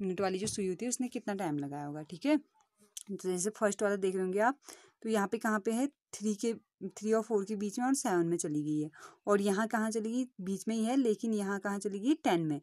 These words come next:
तो कितने मिनट हो गए, तो यहाँ से यहाँ फ़ाइव, फ़ाइव, टेन और ये फ़िफ़्टीन। तो यहाँ पे कितने लिखेंगे आप, फ़िफ़्टीन मिनट के बाद वो वहाँ पे चली गई है, फ़िफ़्टीन मिनट जब उसने लिए। उसके बाद बी वाला,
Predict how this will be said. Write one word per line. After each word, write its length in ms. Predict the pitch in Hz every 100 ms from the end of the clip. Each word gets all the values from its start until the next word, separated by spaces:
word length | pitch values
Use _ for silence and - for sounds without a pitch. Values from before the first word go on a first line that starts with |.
| - - -
तो 80 | 269
कितने 300 | 233 - 269
मिनट 260 | 262 254
हो 120 | 262
गए, 200 | 247 269
तो 140 | 330 254
यहाँ 260 | 220 202
से 120 | 208 226
यहाँ 180 | 220 240 -
फ़ाइव, 300 | 185 208 294 - _
फ़ाइव, 240 | - 180 175 _ -
टेन 300 | 208 269 381 _ _ _ _ _ _ - - 302
और 140 | 165
ये 280 | 160 247 349 _ _ -
फ़िफ़्टीन। 360 | 208 - 170
तो 100 | 160
यहाँ 140 | 185 185
पे 100 | 190
कितने 240 | 190 190
लिखेंगे 320 | 180 180 175
आप, 260 | 190 247 359 _ _ _ _
फ़िफ़्टीन 400 | 202 - - 285 349
मिनट 340 | 233 190 185 - _ - _ -
के 80 | 202
बाद 280 | 170 156
वो 120 | 175 254
वहाँ 240 | 220 160
पे 100 | 165
चली 260 | 160 139 139
गई 220 | 143 139
है, 100 | 147
फ़िफ़्टीन 360 | 147 156 170
मिनट 260 | 160 160 151
जब 180 | 165 156
उसने 200 | 147 156
लिए। 300 | 147 180 294 - - - -
उसके 220 | - -
बाद 160 | 170 147
बी 300 | 147 196 240
वाला, 320 | 254 247 294